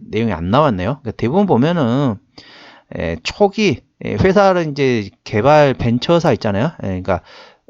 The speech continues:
벤처 기업들이 이제 상장, 벤처 기업들이 처음에 이제 뭔가를 회사를 아이디어는 좋은데 우리가 돈이 없다. 그러면 약간 투자를 받고 싶어 하잖아요.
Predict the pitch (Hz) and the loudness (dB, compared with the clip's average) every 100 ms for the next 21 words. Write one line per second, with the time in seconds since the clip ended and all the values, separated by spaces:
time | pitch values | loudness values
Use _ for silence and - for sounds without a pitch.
0 | - - 110 113 - 185 175 165 165 160 | -10 -2 0 0 2 4 2 2 2 2
1 | - 143 139 139 175 147 113 - 175 180 | 0 -4 -2 0 0 0 -4 -4 -6 -2
2 | 185 175 - _ - - - 123 120 175 | -4 -6 -12 _ -20 -20 -6 -2 0 0
3 | 160 156 127 185 170 151 139 123 117 107 | 0 -4 -4 -2 0 0 0 0 -2 -2
4 | 110 110 107 - - - - 175 185 170 | -2 -2 -2 -6 -20 -12 -2 2 2 4
5 | 160 151 143 - _ _ - 98 123 147 | 2 2 -2 -8 _ _ -4 2 4 4
6 | 175 196 202 185 131 - 104 127 113 95 | 4 4 4 2 -4 -4 -2 0 0 2
7 | 107 87 _ _ - 92 117 - - 120 | 0 -2 _ _ -12 -8 -6 -6 -2 0
8 | 180 196 - 127 104 _ _ - 139 127 | 4 2 2 -4 -4 _ _ -6 -2 -2
9 | 117 _ _ - 110 - 147 135 - 214 | -6 _ _ -10 -4 0 0 -2 -4 0
10 | 233 170 - 123 - - 147 160 156 101 | 0 -2 -4 -6 -6 -2 0 2 0 0
11 | 143 | -2